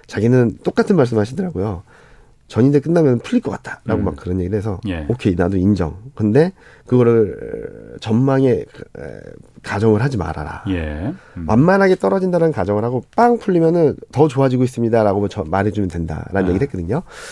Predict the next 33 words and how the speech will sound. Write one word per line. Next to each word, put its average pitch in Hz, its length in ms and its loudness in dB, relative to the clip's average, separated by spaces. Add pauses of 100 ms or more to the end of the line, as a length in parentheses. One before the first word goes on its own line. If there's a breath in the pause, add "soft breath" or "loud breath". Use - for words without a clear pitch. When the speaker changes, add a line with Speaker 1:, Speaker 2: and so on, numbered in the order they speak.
(240 loud breath)
Speaker 1:
근데 160 160 4
저는 156 520 6
그 - 220 0
부분을 208 280 4
제외하고더라도 107 1000 2 (300 soft breath)
내년엔 104 320 0
좋을 82 200 -8
것 - 120 -16
같아요, - 340 -20
중국이. - 300 -20 (100)
Speaker 2:
음. 76 480 -8 (160)
Speaker 1:
왜냐면은 113 540 4 (340 soft breath)
지금 123 440 0
미국 175 440 2
경제, 151 380 2
유럽 131 380 2
경제가 120 480 2
너무나도 208 400 4
불안정해지고 120 920 0 (340 loud breath)
미국도, 151 720 0
미국 151 240 2
중앙은행도 123 500 0
유럽 110 240 0
중앙은행도 107 720 2 (320 soft breath)
금리 147 320 2
인상을 147 380 2
속도 - 320 -4
조절을 165 260 0
좀 143 140 -6
하겠다라는 143 640 0
얘기를 101 180 0
한 131 120 0
이유는 95 420 0